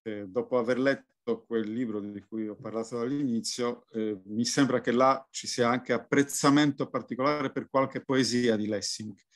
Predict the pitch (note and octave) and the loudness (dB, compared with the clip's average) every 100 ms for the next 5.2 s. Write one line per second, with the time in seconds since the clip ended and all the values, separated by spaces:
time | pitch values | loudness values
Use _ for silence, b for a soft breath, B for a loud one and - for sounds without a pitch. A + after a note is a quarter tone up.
0 | b b b b b C3+ - - D#3 - | b b b b b 0 2 6 6 6
1 | C#3+ B2+ - D3 C#3+ D3+ C3 - _ _ | 0 -2 0 0 2 2 2 0 _ _
2 | _ _ B2+ B2 A#2 - B2 C3 A#2+ B2+ | _ _ 0 2 2 0 0 0 2 4
3 | C#3+ B2+ - - A#2+ A#2+ A2+ A2+ - A#2 | 6 4 2 -6 -4 0 0 2 0 2
4 | A#2 A2 B2+ C3+ B2 - B2 A#2+ A#2 _ | 2 2 2 4 2 0 -2 -2 -4 _
5 | A#2 G#2+ | -4 -4